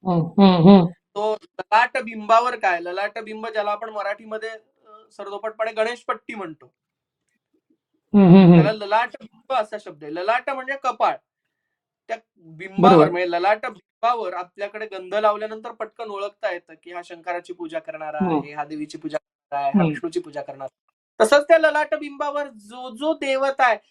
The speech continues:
Speaker 2: त्यानुसार आज गर्भगृहामध्ये कुठली देवता असेल, यावरनं आपल्याला, अ, त्या ललाट बिंबावरनं ओळखता येतं. मग
Speaker 1: हम्म, हम्म, हम्म,
Speaker 2: शिवपरिवारातले
Speaker 1: हम्म.
Speaker 2: जे देवता असेल, तर आज शिवाचं मंदिर आहे, हे आपल्याला चटकन ओळखता येतं.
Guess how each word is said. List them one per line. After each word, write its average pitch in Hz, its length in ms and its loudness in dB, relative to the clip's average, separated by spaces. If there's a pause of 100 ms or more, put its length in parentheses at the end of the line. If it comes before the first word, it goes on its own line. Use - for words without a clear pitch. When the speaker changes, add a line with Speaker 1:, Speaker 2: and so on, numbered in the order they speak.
(140)
Speaker 2:
त्यानुसार 269 400 -4
आज 302 120 -2 (120)
गर्भगृहामध्ये 269 800 -6
कुठली 285 540 -12
देवता 285 420 -2
असेल, 226 320 -6
यावरनं 233 380 -6
आपल्याला, 240 420 -8 (420)
अ, 196 180 -10
त्या 226 140 -2
ललाट 226 340 -4
बिंबावरनं 220 540 -8
ओळखता 185 400 -8
येतं. 180 240 -14 (840)
मग 269 80 -6
Speaker 1:
हम्म, 196 220 -2
हम्म, 175 100 4
हम्म, 170 120 4
Speaker 2:
शिवपरिवारातले 160 500 2
Speaker 1:
हम्म. - 20 2
Speaker 2:
जे 151 80 0 (680)
देवता 233 440 -4
असेल, 190 380 -10
तर 226 100 -6
आज 240 160 -4
शिवाचं 240 560 -10
मंदिर 214 380 -10
आहे, 165 300 -10
हे - 360 -12
आपल्याला 240 440 -8
चटकन 233 300 -12
ओळखता 180 420 -6
येतं. 135 220 -16